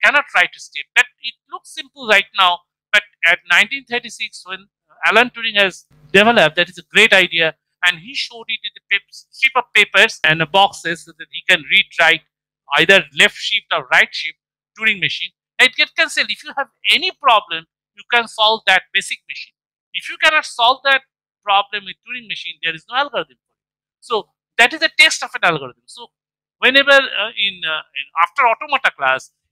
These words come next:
you can see what is the definition of algorithm. Uh, al-, or definition, if you cannot solve it in a Turing machine, that is no algorithm. If there is an algorithm, but you know the algorithm states that algorithm have a some, uh,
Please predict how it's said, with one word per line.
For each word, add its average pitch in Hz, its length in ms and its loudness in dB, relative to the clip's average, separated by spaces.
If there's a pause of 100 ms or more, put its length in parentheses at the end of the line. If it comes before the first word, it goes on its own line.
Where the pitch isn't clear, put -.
you 208 200 -4
can 247 160 2
see 214 480 0
what - 180 -4
is 226 80 -20
the 208 140 -12
definition 247 460 -6
of - 100 -16
algorithm. 170 440 -2 (440)
Uh, 165 140 -18 (560)
al-, 196 140 2
or 175 160 0 (100)
definition, 247 480 -2
if 202 240 -12
you 320 180 -18
cannot 285 300 4
solve 233 340 -2
it 254 120 -4 (380)
in 202 100 0
a 196 40 2 (100)
Turing 311 240 -4
machine, 294 400 -4 (300)
that 165 160 0
is - 280 -18 (200)
no 185 160 0
algorithm. 131 340 0 (520)
If 285 180 4
there 262 140 4
is 220 100 -8
an 202 120 -6
algorithm, 214 600 2 (140)
but 190 80 -2 (180)
you 208 180 -12
know 233 220 -12
the 220 80 2
algorithm 208 380 -2
states - 400 -8
that - 100 -2 (420)
algorithm 185 420 -2
have 170 160 -4
a 165 40 -10
some, 165 220 -4
uh, - 500 -20